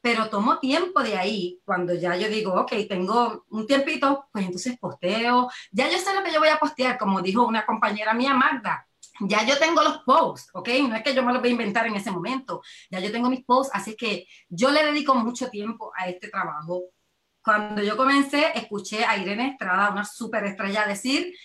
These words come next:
"Poco, ah, duermo poco, trabajo mucho". Y yo dije, "Yo creo que esa es la clave". Y yo dormía dos horas para irme al trabajo.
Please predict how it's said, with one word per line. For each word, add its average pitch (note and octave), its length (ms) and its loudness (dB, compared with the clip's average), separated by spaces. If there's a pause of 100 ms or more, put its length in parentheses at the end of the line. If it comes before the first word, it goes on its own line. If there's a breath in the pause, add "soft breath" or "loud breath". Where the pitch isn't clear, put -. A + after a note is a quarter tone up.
(320 loud breath)
"Poco, C#4 640 6
ah, - 400 2
duermo C#4+ 540 2
poco, E4 680 4 (120)
trabajo A3 480 2
mucho". F3+ 520 -8 (280 soft breath)
Y G#3+ 120 -8
yo G#3+ 120 -6
dije, G3 440 -6 (100)
"Yo G3 220 -10
creo F4+ 180 -6
que F4+ 80 -6
esa C#4 120 -6
es B3 60 -4
la G#3 120 -2
clave". G3 360 -6
Y A3 140 -12
yo A#3+ 140 0
dormía D#4 340 0
dos C4 340 -4
horas D4 320 4
para G3 160 -4
irme G#3+ 180 -8
al G#3 120 -12
trabajo. E3 440 -12